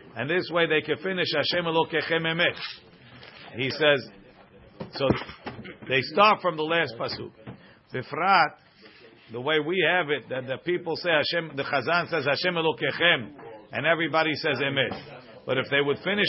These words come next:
till the end before the Chazan, some of the people would be Shohei B'Shtika in order to finish Emet with the Ha-, Chazan. They said Ani Hashem Elokechem, and now they're gonna, they're gonna wait a minute, and then they're gonna say Emet.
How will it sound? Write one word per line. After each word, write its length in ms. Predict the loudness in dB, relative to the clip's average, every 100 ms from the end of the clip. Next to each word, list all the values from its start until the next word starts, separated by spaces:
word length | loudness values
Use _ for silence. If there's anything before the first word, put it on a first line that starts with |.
| 2
till 140 | 2
the 140 | 4 6
end 240 | 4 2
before 280 | -4 -2 0
the 80 | 2
Chazan, 560 | 0 2 2 2 2 -6 -20 -20 -20 -18 -4
some 260 | 0 0
of 80 | 0
the 60 | 0
people 480 | 0 2 0 -4 -4
would 160 | -4
be 120 | -4 -4 -2
Shohei 240 | 2 2 2
B'Shtika 720 | -2 -4 -6 2 4 4 2 -6 -20 -20 -20 -8 -4
in 100 | 0
order 240 | 2 2
to 140 | 0 -4
finish 240 | -2 -2 -2 -2 -6
Emet 560 | -2 2 2 2 -6
with 160 | -4 -2
the 80 | 2
Ha-, 280 | 4 4 2
Chazan. 300 | -2 4 4
They 100 | 4 0
said 160 | 2 2
Ani 160 | 2
Hashem 240 | 0 0 -4
Elokechem, 540 | -2 0 2 2 0 -16 -20 -20 -20 -6 0
and 160 | 2
now 440 | 4 6 6 2 -8 -20 -20 -20 -20 -6
they're 160 | -4 -2
gonna, 240 | -4 -8 -4
they're 120 | -2 0
gonna 200 | -2 0
wait 240 | 0 -2 -8 _ -14 -4
a 80 | 0
minute, 340 | 0 0 -2
and 140 | -4 -4
then 160 | -2
they're 120 | -2 -4
gonna 200 | -4 -2
say 240 | 2 2
Emet. 400 | 4 4 2